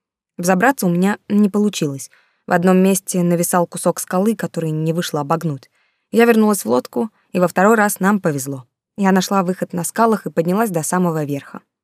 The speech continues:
Лодку Ригер подогнал так, что, стоя по пояс в воде, мы перетаскали багаж на сухой камень, выглядывающий из воды,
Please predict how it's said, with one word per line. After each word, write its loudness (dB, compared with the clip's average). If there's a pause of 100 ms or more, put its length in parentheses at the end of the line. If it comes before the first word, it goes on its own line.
(220)
Лодку 0
Ригер -2
подогнал 0
так, -4
что, -2 (260)
стоя 2
по 2
пояс 0
в -2
воде, 2
мы 2
перетаскали -2
багаж -2
на -6
сухой -4
камень, 0
выглядывающий -4
из -6
воды, -2